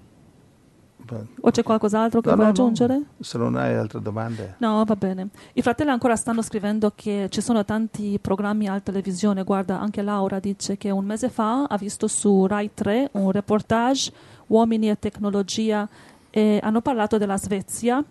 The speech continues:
Speaker 2: intervistato le persone che si erano impiantate il microchip, e a detta di loro, per sempli-, semplificarsi la vita,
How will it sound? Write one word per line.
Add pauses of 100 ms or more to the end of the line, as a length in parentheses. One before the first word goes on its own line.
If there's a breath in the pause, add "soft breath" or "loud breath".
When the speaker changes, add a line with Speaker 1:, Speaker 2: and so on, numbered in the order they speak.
(140)
Speaker 2:
intervistato
le
persone
che
si
erano
impiantate
il
microchip, (640 soft breath)
e
a
detta
di
loro, (500)
per
sempli-,
semplificarsi
la
vita,